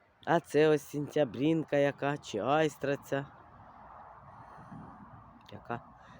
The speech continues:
красивуща теж кольору. Кольору неба голубого. Такого голуба-голуба. М. Голубого неба.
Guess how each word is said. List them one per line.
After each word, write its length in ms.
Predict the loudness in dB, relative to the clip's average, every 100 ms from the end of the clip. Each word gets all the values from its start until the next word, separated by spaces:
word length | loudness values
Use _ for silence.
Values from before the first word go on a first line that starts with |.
| 0
красивуща 800 | 2 4 6 6 6 0 0 -2
теж 320 | 0 4 2 0
кольору. 580 | 6 8 8 6 4 0 -14 -20 -2 8
Кольору 400 | 10 12 10 8
неба 600 | 6 8 10 8 8 6
голубого. 920 | 6 6 4 2 4 6 6 4 0 -2 _ _ -20 -16 -8
Такого 300 | -6 0 0
голуба-голуба. 1600 | 2 2 2 4 6 4 2 0 -2 0 6 8 8 8 4 0 -8 _ _ _ _ _ _ _ _ _ _ _ _ _ _ _ _ _ _ -18
М. 320 | -16 -16 -18 _ _ _ _ _ _ _ _ _ _ _ _ _ _ _ _ _ _ _ _ _ _ _
Голубого 600 | -8 -4 -2 -2 0 0
неба. 500 | 0 -2 -2 -6